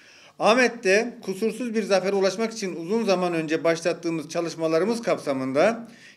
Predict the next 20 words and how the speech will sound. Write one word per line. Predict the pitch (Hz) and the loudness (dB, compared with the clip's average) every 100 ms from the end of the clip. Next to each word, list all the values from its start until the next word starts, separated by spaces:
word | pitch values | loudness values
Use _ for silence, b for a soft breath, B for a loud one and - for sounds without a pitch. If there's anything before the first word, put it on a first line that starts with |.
| - | -4
geçtiğimiz | 170 175 208 247 226 | -2 -2 -2 -2 2
hafta | 190 - 185 - | 2 2 -4 -2
ön | 214 | -4
seçimleri | 214 190 - 165 180 | -2 -4 -4 -4 -2
gerçekleştirdik. | 196 170 165 151 143 - 131 110 - - _ _ _ _ _ _ b b b b - | 0 0 -2 -6 -6 -6 -10 -12 -16 -20 _ _ _ _ _ _ b b b b -6
Türkiye'nin | 233 269 240 214 214 214 | 0 0 6 6 6 2
demokrasiden | 196 202 202 190 185 220 208 | 0 2 0 -2 0 -2 2
fersah | 196 185 254 247 | 2 2 0 0
fersah | 208 180 180 180 175 | 0 2 2 0 -2
uzaklaştığı | 160 170 175 165 175 170 | 0 0 0 -2 -2 -2
bir | 165 151 | -2 -2
dönemde | 165 170 151 190 254 254 B B B B - | 0 0 2 4 4 0 B B B B -12
güçlü | 180 - 247 | -10 -4 4
ve | 214 | 4
kapsamlı | 214 180 - 196 202 240 | 4 -4 -4 -4 -2 0
bir | 226 233 | 0 -2
katılımla | 185 185 196 196 | -4 -2 -2 0
gerçekleşen | 160 165 165 - 156 160 165 | 0 -2 -2 -6 -6 -6 -6
ön | 208 | -6
seçimler | 208 185 180 170 240 | -2 -2 -2 2 2